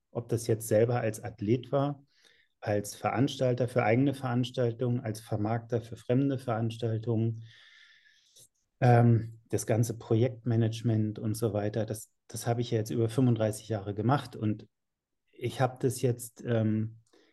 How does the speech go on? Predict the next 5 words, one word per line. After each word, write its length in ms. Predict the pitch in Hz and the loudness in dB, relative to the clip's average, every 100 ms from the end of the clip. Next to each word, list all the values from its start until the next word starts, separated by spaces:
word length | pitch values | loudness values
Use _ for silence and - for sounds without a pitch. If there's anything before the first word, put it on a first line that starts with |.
| _ | _
ganz 300 | 107 110 - | -2 -2 0
oft 260 | - - | -2 -2
festgestellt, 1000 | - - 165 - - 170 170 180 190 - - _ _ _ _ _ _ _ _ | -6 2 2 2 -4 2 6 6 6 0 -16 _ _ _ _ _ _ _ _
dass 240 | 117 107 113 | -6 -4 0
Menschen, 760 | 117 143 143 156 147 147 180 | 2 2 2 0 0 -2 -8